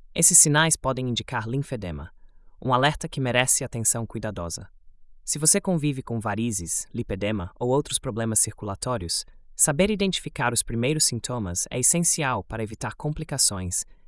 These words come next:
e garantir uma melhor qualidade de vida. Na Clínica Angioven, liderada pelo doutor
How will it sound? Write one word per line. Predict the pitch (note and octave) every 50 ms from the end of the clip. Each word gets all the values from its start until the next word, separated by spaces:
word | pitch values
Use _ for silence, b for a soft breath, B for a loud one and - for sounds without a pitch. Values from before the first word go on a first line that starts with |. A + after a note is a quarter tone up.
| - -
e | -
garantir | E3 F#3 F#3 F#3 E3+ D#3+ - E3+ D#3+ D#3+
uma | D#3+ D3+
melhor | C#3 C3 A#2+ A#2+ B2+ B2+
qualidade | - - - B2 G#2+ G#2+ G2+ G2+ -
de | - -
vida. | F#2+ - F#2 D#2+ D#2 F2 - - - - - - - - -
Na | - E3
Clínica | E3+ - F#3 G3+ G3+ F#3+ - E3+
Angioven, | D3+ C#3 B2+ A#2 G2+ F2 F#2 F#2+ F2 F2 F2+ - - -
liderada | - B2 A#2 B2 A#2+ B2+ B2+ A#2+ A#2+
pelo | - - A2 G#2+
doutor | G2 G2+ G2+ - - - - - E2+ -